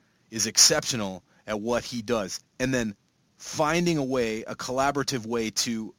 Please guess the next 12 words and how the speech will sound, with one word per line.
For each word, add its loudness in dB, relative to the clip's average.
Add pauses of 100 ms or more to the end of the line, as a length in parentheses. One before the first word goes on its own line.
to, -4 (140)
to -2
meet -2
up 2
with -6
them, -12 (1300)
to 0
bring 2
something 4
to 0
the -4
table, -4